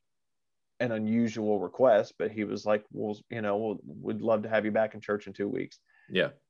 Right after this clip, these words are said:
Speaker 1: Um, from that day, she passed away two weeks later on a
Speaker 2: Hmm.
Speaker 1: Sunday.
Speaker 2: And was in
Speaker 1: And
Speaker 2: the
Speaker 1: it's
Speaker 2: church.
Speaker 1: like, you think she's in church, right? You think she was in
Speaker 2: Yeah.
Speaker 1: church two weeks?
Speaker 2: Whole different
Speaker 1: <laughs> Like, not
Speaker 2: church than he had in mind.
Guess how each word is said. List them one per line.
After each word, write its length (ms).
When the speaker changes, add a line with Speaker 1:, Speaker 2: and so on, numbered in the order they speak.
Speaker 1:
Um, 280
from 360
that 460
day, 580
she 240
passed 400
away 280
two 200
weeks 300
later 300
on 140
a 40
Speaker 2:
Hmm. 60
Speaker 1:
Sunday. 460
Speaker 2:
And 140
was 140
in 80
Speaker 1:
And 100
Speaker 2:
the 40
Speaker 1:
it's 80
Speaker 2:
church. 100
Speaker 1:
like, 360
you 100
think 180
she's 200
in 80
church, 320
right? 180
You 100
think 200
she 120
was 140
in 60
Speaker 2:
Yeah. 80
Speaker 1:
church 240
two 180
weeks? 420
Speaker 2:
Whole 120
different 340
Speaker 1:
<laughs> 0
Like, 80
not 100
Speaker 2:
church 180
than 180
he 160
had 160
in 120
mind. 380